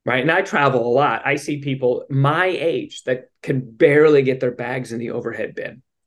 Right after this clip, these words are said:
barely. And that's tragic to me because I'm only fifty-three. How am I gonna do this at seventy-eight? Eh, because I'll still be flying. I'll still be doing something. I wanna be hypermobile still.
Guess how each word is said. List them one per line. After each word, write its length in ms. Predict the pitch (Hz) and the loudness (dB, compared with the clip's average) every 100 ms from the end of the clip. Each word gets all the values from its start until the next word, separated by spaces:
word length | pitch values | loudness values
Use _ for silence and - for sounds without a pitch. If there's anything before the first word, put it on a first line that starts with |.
| _ | _
barely. 760 | 117 113 - 143 135 - - - _ _ _ _ | -20 -6 0 2 2 -2 -6 -14 _ _ _ _
And 160 | - 147 | -2 0
that's 200 | 147 143 | -2 -6
tragic 500 | - 139 151 131 - | -4 -2 -2 -4 -6
to 100 | 131 | -8
me 160 | 117 113 | -8 -8
because 260 | 113 123 | -6 -6
I'm 120 | 117 | -6
only 200 | 120 113 | -8 -10
fifty-three. 680 | 107 113 - 110 - 120 113 | -8 -10 -10 -18 -10 -6 -6
How 180 | 123 135 | -6 -4
am 100 | 135 | -2
I 80 | 135 | -2
gonna 160 | 123 120 | -4 -4
do 140 | 127 | -4
this 220 | 120 120 | -4 -4
at 100 | - | -8
seventy-eight? 840 | - - 120 117 117 127 123 117 - - - - - | -6 -6 -6 -8 -6 -4 -4 -6 -20 -20 -20 -20 -10
Eh, 120 | 131 131 | -6 -2
because 260 | 139 139 | 0 0
I'll 80 | 131 | -2
still 200 | - 151 | 0 -2
be 100 | 127 | -2
flying. 720 | - 147 139 120 - 147 208 _ _ _ - | -4 -2 -2 -4 -6 -10 -12 _ _ _ -6
I'll 80 | 143 | -2
still 180 | 170 | 0
be 80 | 160 | 0
doing 300 | 135 147 123 | 2 2 2
something. 440 | - 143 151 113 113 | -2 -4 -2 -6 -4
I 60 | |
wanna 260 | 120 131 113 | -2 -2 -2
be 240 | 117 110 - | -6 -10 -14
hypermobile 920 | - 127 - 107 117 120 165 - - | -6 -6 -4 -8 -6 -4 0 0 -2
still. 380 | - - - _ | -10 -18 -18 _